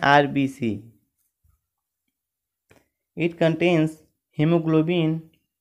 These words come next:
which transport oxygen। तो रेड ब्लड सेल में हीमोग्लोबिन होता है जो ऑक्सीजन को ट्रांसपोर्ट करता है। और इसमें आता है एक, एक टर्म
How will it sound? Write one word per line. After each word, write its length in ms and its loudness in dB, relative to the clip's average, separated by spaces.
which 320 0
transport 500 -2
oxygen। 520 -2
तो 60 0
रेड 280 2
ब्लड 200 4
सेल 240 2
में 300 0
हीमोग्लोबिन 680 0
होता 260 2
है 180 2
जो 240 0
ऑक्सीजन 460 0
को 100 -4
ट्रांसपोर्ट 540 -2
करता 300 -2
है। 220 -4
और 80 -6
इसमें 240 -2
आता 220 0
है 160 2
एक, 200 -2
एक 240 -2
टर्म 260 2